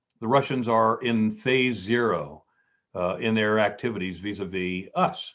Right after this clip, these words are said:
vis-a-vis the United States, uh, the transatlantic relationship, nato, more broadly, the community of democracies, where using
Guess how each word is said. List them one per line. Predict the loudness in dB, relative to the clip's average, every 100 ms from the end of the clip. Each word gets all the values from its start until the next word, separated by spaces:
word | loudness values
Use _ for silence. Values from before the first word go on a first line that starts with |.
| -14
vis-a-vis | -12 -10 -8 -8
the |
United | -6 -8 -8
States, | 0 2 2 -2 -16 -16 -12
uh, | -10 -8
the | -8
transatlantic | -8 -8 -8 -10 -10 -8
relationship, | -6 -6 -8 -10 -10 -8
nato, | -6 -4 -4 -6 -10 _ _ -4
more | -2 2
broadly, | 2 2 -2
the | -8
community | -10 -8 -8 -8
of | -10
democracies, | -4 0 0 0 -12 -8 -2
where | 0 0
using | 4 4 4 2 0 -4